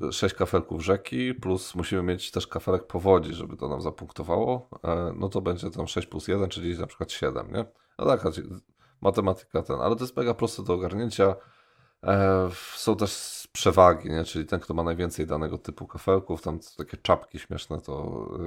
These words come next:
y, to, to ten będzie miał, y, wtedy pięć punktów, załóżmy, nie? Po tej rundzie. Mm, część kafelków spada po rundzie, część zostaje.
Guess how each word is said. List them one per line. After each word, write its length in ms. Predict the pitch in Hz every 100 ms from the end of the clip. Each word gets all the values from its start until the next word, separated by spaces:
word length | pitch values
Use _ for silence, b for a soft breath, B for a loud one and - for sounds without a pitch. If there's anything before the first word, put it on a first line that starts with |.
| - - -
y, 60 | -
to, 180 | - - _
to 120 | - 78
ten 260 | - 76
będzie 440 | 73 82 69 71 76
miał, 500 | 69 73 71 71 - 76 71 69 55 -
y, 40 | -
wtedy 280 | - - -
pięć 260 | 90 82
punktów, 380 | - 85 - -
załóżmy, 360 | 67 71 - -
nie? 100 | 80
Po 120 | -
tej 140 | 76
rundzie. 360 | 71 60 58 64 b b b b b -
Mm, 220 | 95 90 -
część 200 | 135 -
kafelków 380 | 113 104 -
spada 320 | - 147 135 131
po 120 | 127
rundzie, 300 | 131 120 113
część 220 | 107 85
zostaje. 800 | 82 - 120 117 110 107 107